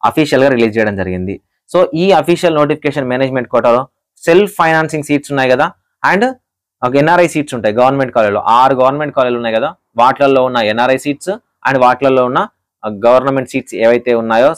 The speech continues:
self financing seats బి category and సి category, so ఈ, ఈ notification నుంచి మాత్రమే fill చేయడం జరుగుతుంది. దాంతోపాటు private కాలేజ్లో ఉన్న బీ వన్, బీ two and ఎన్ఆర్ఐ కోటా, ఉమెన్స్ కాలేజ్లో మాత్రమే ఎన్ఆర్ఐ కోటా ఉంటది. పద్మావతి ఉమెన్స్ కాలేజ్లో ఎన్ఆర్ఐ కోటా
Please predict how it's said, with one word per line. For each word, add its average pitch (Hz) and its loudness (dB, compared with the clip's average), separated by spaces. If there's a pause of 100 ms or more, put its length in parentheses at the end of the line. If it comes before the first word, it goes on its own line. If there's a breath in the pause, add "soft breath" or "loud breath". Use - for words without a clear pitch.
self 127 -2
financing 123 -2
seats 113 -6 (220)
బి 117 4
category 120 2
and 117 -4
సి 117 -4 (100)
category, 110 0 (380)
so 143 0 (200)
ఈ, - 4 (340)
ఈ 139 2 (100)
notification 139 -2
నుంచి 120 -8
మాత్రమే 123 -2 (320)
fill 143 2
చేయడం 131 2
జరుగుతుంది. 117 -2 (360)
దాంతోపాటు 147 2 (200)
private 151 2
కాలేజ్లో 139 4
ఉన్న 147 -2 (120)
బీ 127 0
వన్, 143 -2 (100)
బీ 120 0 (100)
two 113 -4 (560)
and 202 -2 (580)
ఎన్ఆర్ఐ 185 4 (140)
కోటా, 98 -2 (440)
ఉమెన్స్ 190 -2
కాలేజ్లో 151 4
మాత్రమే 139 0
ఎన్ఆర్ఐ 127 0
కోటా 113 0
ఉంటది. 95 -8 (320)
పద్మావతి 131 0
ఉమెన్స్ 120 -4
కాలేజ్లో 113 2 (280)
ఎన్ఆర్ఐ 120 2
కోటా 110 0